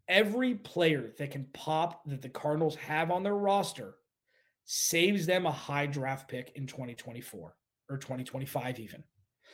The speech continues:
If Zaven Collins can become an absolute terror at a position, maybe he's more comfortable in, it checks a box. You have him, you have B J Ojulari, you have Kazir White, you know, as the, in the middle of the defense, playing middle linebacker. Like,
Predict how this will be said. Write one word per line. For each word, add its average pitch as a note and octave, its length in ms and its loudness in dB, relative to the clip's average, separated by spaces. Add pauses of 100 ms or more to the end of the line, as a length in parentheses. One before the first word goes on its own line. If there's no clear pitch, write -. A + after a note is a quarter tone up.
(140)
If F#3+ 120 12
Zaven F3 440 10
Collins D#3 320 2
can C#3+ 160 4
become C#3 240 0
an C3+ 80 2
absolute C3 400 -4
terror C3 360 -2
at C3 100 -4
a - 20 -2
position, C#3+ 640 0 (120)
maybe D#3+ 220 8
he's D#3+ 240 4
more D3 200 6
comfortable D3 600 2
in, E2+ 140 -12 (880)
it C#3+ 80 -2
checks F#3+ 240 4
a E3+ 40 2
box. D#3 600 -2 (300)
You E3 80 4
have D3+ 100 4
him, E3+ 340 6
you D#3+ 80 6
have C#3 80 4
B D3+ 140 8
J D#3+ 100 6
Ojulari, D3 440 6
you D3+ 60 6
have C#3 120 -2
Kazir D3 320 4
White, D#3 400 6 (220)
you D3 100 2
know, C#3+ 180 6 (200)
as C#3+ 220 4
the, C#3+ 760 -4
in D#3 80 4
the E3 60 8
middle E3+ 180 12
of D#3+ 60 8
the D3+ 60 6
defense, D#3 480 2
playing D3+ 200 2
middle D3+ 160 6
linebacker. E3+ 640 2 (140)
Like, D#3+ 300 6